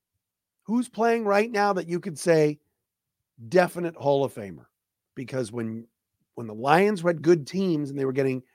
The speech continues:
burned by Brett Favre to Sterling Sharp, or they were getting burned by Aaron Rodgers to Richard Rodgers, all right? And that's the last I'll say of those names.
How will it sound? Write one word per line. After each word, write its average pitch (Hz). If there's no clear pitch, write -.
burned 165
by 143
Brett 127
Favre 117
to 104
Sterling 92
Sharp, 85
or -
they 143
were 151
getting 156
burned 165
by 135
Aaron 139
Rodgers 113
to 117
Richard 110
Rodgers, 82
all 113
right? 123
And 113
that's 113
the 113
last 120
I'll 120
say 131
of 104
those 110
names. 104